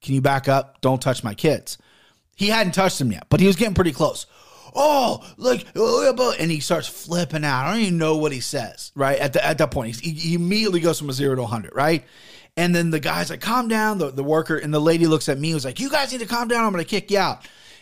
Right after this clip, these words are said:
And I look at her. She's halfway through f-, ringing my stuff. "I need these fucking diapers. I ain't stopping again." And I go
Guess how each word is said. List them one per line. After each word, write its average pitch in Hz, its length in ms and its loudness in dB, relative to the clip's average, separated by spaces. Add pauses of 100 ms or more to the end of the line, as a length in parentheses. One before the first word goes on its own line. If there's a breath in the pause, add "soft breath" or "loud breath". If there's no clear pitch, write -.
And 165 100 -2
I 180 60 2
look 185 200 4
at 170 80 2
her. 190 280 4
She's - 180 0
halfway 185 380 2
through 165 160 -6
f-, - 260 -14
ringing 165 260 2
my 147 100 2
stuff. 156 440 2
"I 156 120 0
need 190 260 0
these 165 160 -2
fucking 135 360 0
diapers. 127 420 -2
I 127 140 -4
ain't 220 140 -6
stopping 127 440 0
again." 117 520 -4 (520 loud breath)
And 180 120 2
I 175 120 0
go 151 720 2